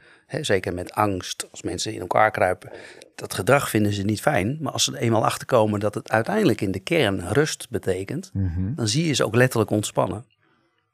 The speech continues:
Speaker 2: Ja.
Speaker 1: En soms zijn er wat meer vragen nodig dan alleen maar de vraag, "Wat is de positieve intentie?" Hè, daar zul je echt wel even op door moeten vragen.
Speaker 2: Ja, ja, maar dan, dan teruggaan naar de oorsprong en daarna, daarnaar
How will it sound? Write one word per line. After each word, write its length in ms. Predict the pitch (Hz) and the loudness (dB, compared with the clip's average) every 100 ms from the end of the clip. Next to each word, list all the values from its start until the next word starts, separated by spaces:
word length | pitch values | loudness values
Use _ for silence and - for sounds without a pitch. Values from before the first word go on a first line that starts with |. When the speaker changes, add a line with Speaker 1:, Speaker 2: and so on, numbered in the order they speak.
| _ _ _ | _ _ _
Speaker 2:
Ja. 400 | - 113 113 - _ _ _ _ _ _ - | -2 0 0 -6 _ _ _ _ _ _ -4
Speaker 1:
En 100 | 143 | 2
soms 220 | 151 170 | 4 4
zijn 140 | 123 104 | 4 4
er 60 | |
wat 140 | 104 110 | 2 2
meer 220 | 117 113 | 4 4
vragen 320 | 104 104 101 | 4 4 2
nodig 260 | 101 104 98 | -2 -4 -6
dan 100 | - | -4
alleen 200 | 104 107 | 0 0
maar 100 | 104 | 0
de 80 | 104 | 0
vraag, 340 | 104 107 - - - _ | 2 2 0 -18 -20 _
"Wat 140 | - 110 | -4 -2
is 80 | |
de 60 | 110 | 0
positieve 440 | 107 104 98 95 | 2 2 0 -4
intentie?" 420 | 101 131 110 - - | -2 0 -2 -4 -8
Hè, 100 | 131 | -6
daar 120 | 110 | -6
zul 120 | 95 | -8
je 100 | 107 | -8
echt 140 | 113 - | -8 -6
wel 120 | 113 | -2
even 340 | 104 98 98 - - - - _ _ _ | -2 0 -2 -4 -18 -20 -20 _ _ _
op 200 | - 110 - - | -2 -2 -6 -4
door 300 | 120 117 110 | 4 4 4
moeten 240 | 110 117 | 0 -4
vragen. 500 | - 104 107 98 - _ _ | -4 -4 -4 -10 -18 _ _
Speaker 2:
Ja, 300 | 113 135 143 | 2 2 2
ja, 240 | 131 175 185 | 0 0 2
maar 140 | 143 | 4
dan, 320 | 139 135 123 | 4 4 2
dan 180 | 117 113 | 0 0
teruggaan 460 | 110 160 147 131 120 | 0 -2 0 0 2
naar 160 | 110 | 4
de 120 | 104 - | 2 2
oorsprong 640 | 147 180 - 87 98 185 - - | 0 -2 -4 -2 -2 -8 -18 -14
en 140 | - 113 | -4 0
daarna, 480 | 107 110 113 113 - | 2 2 4 4 2
daarnaar 600 | 113 113 110 107 101 113 | 4 4 6 4 0 -2